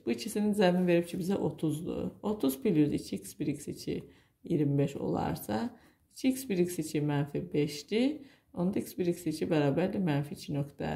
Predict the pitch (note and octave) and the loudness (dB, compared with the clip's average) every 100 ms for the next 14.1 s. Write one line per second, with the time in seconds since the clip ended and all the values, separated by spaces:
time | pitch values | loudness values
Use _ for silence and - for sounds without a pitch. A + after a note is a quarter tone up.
0 | - - - - - F3+ F3+ G3 F#3+ - | -6 -8 -12 -12 -10 -4 -2 -2 -6 -4
1 | F#3 E3 D3 D#3 F#3+ - - - - _ | -2 0 0 0 0 -4 -8 -14 -20 _
2 | _ _ _ _ _ _ _ _ - E3 | _ _ _ _ _ _ _ _ 0 2
3 | D3+ D#3+ D#3 D#3+ D#3+ - - - - - | 4 2 2 0 -2 -6 -14 -20 -20 -20
4 | _ - - - - - - _ _ - | _ -20 -20 -20 -20 -20 -20 _ _ -20
5 | - - - - _ F3+ D#3+ D3+ D3+ D#3 | -20 -20 -20 -20 _ -8 -4 -2 0 -2
6 | F3 F#3 G3+ - - _ _ _ _ _ | -2 -2 -4 -6 -18 _ _ _ _ _
7 | _ - E3 F3 F3+ - - E3+ - - | _ -8 -6 -6 -8 -8 -8 -6 -6 -8
8 | - F3 - _ _ - F#3+ F3+ E3 F#3 | -10 -14 -18 _ _ -4 2 2 2 -2
9 | F3+ - E3 - E3+ G3 F#3+ C#3 D#3 D3+ | -4 -2 -2 -2 -2 2 4 4 2 0
10 | - - G#3+ - - - - - - - | -2 -4 -6 -12 -16 -16 -20 -20 -20 -20
11 | - - - - - - - - - - | -20 -20 -20 -20 -20 -20 -18 -18 -18 -20
12 | - - - - - - - - - - | -20 -20 -20 -20 -20 -20 -16 -18 -18 -20
13 | - - - G3+ G3+ G3 G3 F#3+ F#3+ B3 | -20 -20 -2 4 6 8 6 4 6 8
14 | C4+ | 8